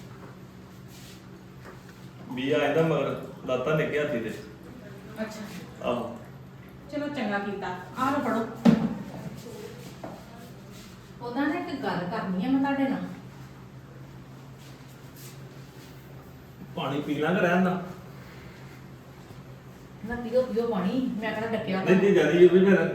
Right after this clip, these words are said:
Speaker 1: ਰਹਿਣ ਦਾ ਪਾਣੀ।
Speaker 2: ਪੀ ਲਓ, ਮੇਰੇ ਤੇ ਆਪ ਜੀ ਨੂੰ ਕੁਛ ਹੋਣ ਡਿਆ। ਆ ਵੇਖ ਲਓ, ਸ਼ਾਮਾਂ ਪੈ ਗਈਆਂ ਵਾਂ। ਅਜੇ ਤੱਕ ਤੁਹਾਡਾ ਮੁੰਡਾ ਨਹੀਂ ਆਇਆ। ਹੈਂ?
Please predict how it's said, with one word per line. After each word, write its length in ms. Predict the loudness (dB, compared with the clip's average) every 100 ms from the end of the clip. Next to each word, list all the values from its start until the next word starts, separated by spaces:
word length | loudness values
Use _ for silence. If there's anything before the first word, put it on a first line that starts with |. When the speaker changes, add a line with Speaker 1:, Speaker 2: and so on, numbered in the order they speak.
| -2 -6 0
Speaker 1:
ਰਹਿਣ 220 | 4 6 6
ਦਾ 80 |
ਪਾਣੀ। 220 | 6 2 -2 -6 -12 -16 -18 -14 -8
Speaker 2:
ਪੀ 120 | -4
ਲਓ, 120 | -2
ਮੇਰੇ 180 | 0 0
ਤੇ 100 | 0
ਆਪ 160 | 0 0
ਜੀ 120 | -2
ਨੂੰ 100 | 0
ਕੁਛ 160 | -2
ਹੋਣ 140 | -2 -2
ਡਿਆ। 280 | -2 -2 -6 -8 -16 -18 -16 -14 -14 -4 -4 -4 -10 -18 -18 -18 -16 -14 -14 -14 -12 -12 -14 -14 -18 -18 -18 -18 -18 -18 -18 -18 -18 -18 -18 -18 -18 -18 -10 -10 -10 -14 -16 -16 -16 -16 -4
ਆ 160 | 0
ਵੇਖ 100 | 2
ਲਓ, 320 | 2 2 0 -4 -10 -8 -6 -6 -6
ਸ਼ਾਮਾਂ 340 | 0 2 4 2
ਪੈ 220 | 2 2
ਗਈਆਂ 200 | 2 2
ਵਾਂ। 120 | 2 0 -6 -12 -16 -18 -18 -8 -2
ਅਜੇ 140 | 2
ਤੱਕ 240 | 4 4 2
ਤੁਹਾਡਾ 280 | 2 4 4
ਮੁੰਡਾ 300 | 4 4 6
ਨਹੀਂ 160 | 6
ਆਇਆ। 240 | 6 4 0 -6 -12 -16 -18 -18 -10 0
ਹੈਂ? 200 | 2